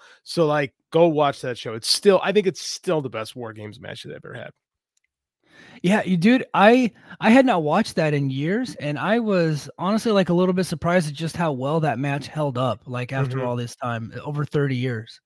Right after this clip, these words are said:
Speaker 1: I think a lot of W C W stuff from the early nineties, the work rate was so different than W W F at the time.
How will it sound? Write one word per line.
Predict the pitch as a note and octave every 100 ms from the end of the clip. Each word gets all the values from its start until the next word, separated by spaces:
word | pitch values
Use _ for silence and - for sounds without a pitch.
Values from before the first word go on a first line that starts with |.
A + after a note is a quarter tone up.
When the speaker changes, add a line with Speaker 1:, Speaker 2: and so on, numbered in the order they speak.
| _ _ _ - - -
Speaker 1:
I |
think | F4 F4
a |
lot | D4+ A3+
of | D#3
W | D#3+ E3+
C | - C#3
W | C3+ B2+ B2+
stuff | - B2+ A2+
from | B2
the | B2
early | C3+ C3 B2
nineties, | A2+ A2+ A#2 A2 G#2+
the | C3+
work | A#2+ B2+ C#3 -
rate | B2 G2+ - _ _ _
was | D3 C3+
so | - - F3 E3+ _
different | D3+ C3+ C#3+ B2
than | A#2 A2+
W | B2+ A#2+
W | B2 A#2+ A#2 -
F | A2+ -
at | D3
the | D#3
time. | F3 E3+ E3+